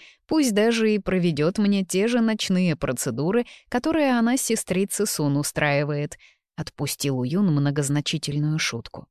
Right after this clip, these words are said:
Все же не все в стане знали, что сестрица Ань и сестрица Сун, так сказать,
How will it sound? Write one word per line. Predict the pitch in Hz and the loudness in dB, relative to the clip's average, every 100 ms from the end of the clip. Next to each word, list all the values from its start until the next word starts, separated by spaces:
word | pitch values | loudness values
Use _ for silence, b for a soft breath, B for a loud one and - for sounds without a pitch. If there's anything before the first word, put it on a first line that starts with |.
| _ _ _ _ _ | _ _ _ _ _
Все | - - 156 | -6 0 2
же | 147 | 2
не | 139 143 | 4 4
все | 139 - 233 | 2 -2 -2
в | 208 | -2
стане | - 156 147 139 | -4 -2 0 0
знали, | 139 170 226 139 | 0 2 2 0
что | 135 - 127 | -2 -2 -2
сестрица | 131 - 143 - 151 147 - 135 - | -2 -2 -4 -4 -4 -4 -4 -6 -2
Ань | 208 190 143 | 0 2 2
и | 139 | 0
сестрица | - 143 - 147 143 - | -2 -4 -4 -4 -4 -4
Сун, | 147 - 294 208 - B B | -6 0 2 2 0 B B
так | - 320 | -6 -4
сказать, | - 254 240 262 - | -4 -4 0 -2 -2